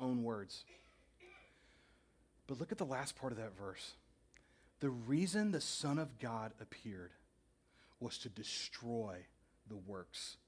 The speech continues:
of the devil. John's appeal,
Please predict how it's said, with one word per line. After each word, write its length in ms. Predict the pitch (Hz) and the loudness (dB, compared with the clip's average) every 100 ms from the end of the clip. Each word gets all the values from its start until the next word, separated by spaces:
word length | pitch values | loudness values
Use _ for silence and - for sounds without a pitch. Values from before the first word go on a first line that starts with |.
| - - _ - _ | -20 -20 _ -20 _
of 100 | 95 | -12
the 60 | 95 | -10
devil. 360 | 92 85 87 - - - _ _ - - - - - - - - - - _ _ _ _ _ | -10 -12 -16 -18 -20 -20 _ _ -20 -20 -20 -20 -20 -20 -20 -20 -20 -20 _ _ _ _ _
John's 500 | 120 110 156 240 247 233 | -2 6 10 10 10 6
appeal, 600 | 160 - 180 151 92 | 0 2 4 4 2